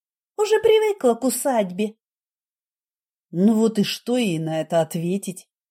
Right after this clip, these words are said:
Что я темный князь, и мои подданные должны искать меня в столице,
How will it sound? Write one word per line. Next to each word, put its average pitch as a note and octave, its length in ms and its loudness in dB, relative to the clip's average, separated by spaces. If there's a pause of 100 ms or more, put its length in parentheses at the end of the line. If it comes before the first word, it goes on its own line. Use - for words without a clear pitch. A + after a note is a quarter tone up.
(240)
Что - 320 0
я A#3 400 2 (300)
темный C4 480 6
князь, C#4+ 640 -2 (260)
и G3+ 100 -2
мои B3 220 6
подданные B3+ 640 2
должны B3+ 480 4
искать C#4 340 0
меня B3+ 240 0
в B3 60 -4
столице, A#3+ 840 4